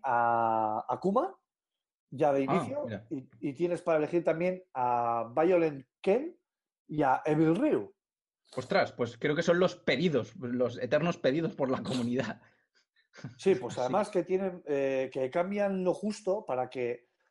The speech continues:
Speaker 1: no sea el Ken y el Ryu de siempre, y parece un personaje nuevo, pero que a la vez lo sabes controlar porque lo has manejado toda la vida. Por ejemplo, pues el Violent Ken se le ve, pues eso, ¿no? Con esa,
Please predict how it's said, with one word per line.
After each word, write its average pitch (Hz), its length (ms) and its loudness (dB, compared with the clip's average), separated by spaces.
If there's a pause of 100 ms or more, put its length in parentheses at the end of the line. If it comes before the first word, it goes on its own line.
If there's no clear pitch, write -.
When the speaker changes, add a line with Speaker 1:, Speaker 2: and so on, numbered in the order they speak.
(120)
Speaker 1:
no 170 240 0
sea 180 240 2
el 156 100 0
Ken 175 240 2
y 156 60 -2
el 147 100 0
Ryu 160 220 4
de 151 100 2
siempre, 185 540 -2 (960)
y 147 440 4
parece 147 280 -2
un 180 80 -6
personaje 170 760 2
nuevo, 175 380 0
pero 131 300 0
que 127 160 -2
a 123 80 0
la 127 80 0
vez 151 160 0
lo 156 140 -4
sabes 156 240 -4
controlar 151 400 -4
porque 123 240 -6
lo 123 100 2
has 127 100 -6
manejado 135 440 -4
toda 135 160 -2
la 98 80 -4
vida. 107 280 -8 (540)
Por 135 160 0
ejemplo, 156 400 0
pues 135 240 -6
el 120 140 -2
Violent 143 500 -2
Ken 160 420 0
se - 220 -8
le 127 100 2
ve, 151 340 4 (640)
pues 127 200 -10
eso, 135 220 -10
¿no? 165 180 -10
Con 131 160 -8
esa, 131 760 0